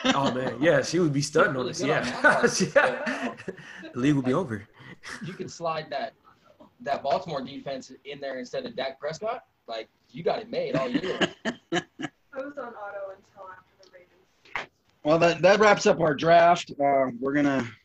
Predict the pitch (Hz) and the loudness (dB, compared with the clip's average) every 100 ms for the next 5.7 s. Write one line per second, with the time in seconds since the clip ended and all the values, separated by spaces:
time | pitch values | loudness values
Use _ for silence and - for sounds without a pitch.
0 | _ 139 139 143 143 143 139 - 160 151 | _ 0 0 2 2 2 0 -2 0 2
1 | 147 143 143 135 135 127 131 - - _ | 2 0 -2 -2 0 -2 -4 -8 -12 _
2 | 143 123 117 117 139 135 120 107 113 156 | -6 -6 -6 -4 -4 -4 -8 -8 -6 -2
3 | 147 143 143 - - 90 90 107 117 135 | 0 2 -2 -6 -12 -8 -6 -6 -4 -2
4 | 123 127 127 127 120 120 143 139 147 147 | -2 -2 -4 -6 -6 -8 -8 -6 -4 -2
5 | 143 135 - 139 143 147 143 | -4 -6 -4 2 2 2 0